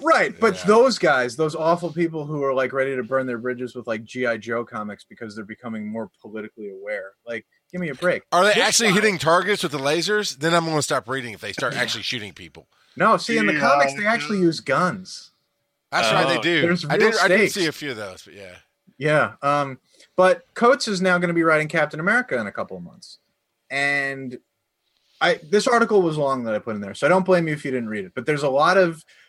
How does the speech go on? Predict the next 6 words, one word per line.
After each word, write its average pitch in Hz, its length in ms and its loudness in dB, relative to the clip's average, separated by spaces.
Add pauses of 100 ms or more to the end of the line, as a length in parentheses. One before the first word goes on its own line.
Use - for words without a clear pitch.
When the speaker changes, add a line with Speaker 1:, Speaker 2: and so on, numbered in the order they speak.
(220)
Speaker 1:
things 165 280 2
in 233 240 2
there 147 280 2
that 135 340 0
makes 143 320 -4
me 156 720 0